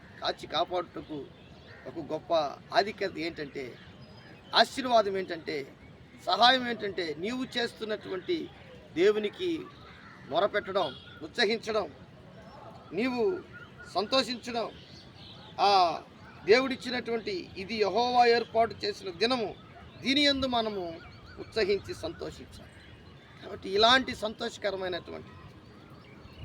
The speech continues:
ప్రతిదినము నువ్వు దేవుని దగ్గర సంతోషించవలసినటువంటి దేవుని బిడ్డగా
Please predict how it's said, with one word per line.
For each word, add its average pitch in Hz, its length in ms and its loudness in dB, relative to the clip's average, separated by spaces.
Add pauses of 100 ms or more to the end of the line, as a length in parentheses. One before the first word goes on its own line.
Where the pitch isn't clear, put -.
(420)
ప్రతిదినము 262 560 2
నువ్వు 262 220 -2
దేవుని 214 400 0
దగ్గర 185 280 -2 (540)
సంతోషించవలసినటువంటి 220 1500 -2
దేవుని 202 260 2
బిడ్డగా 175 420 -2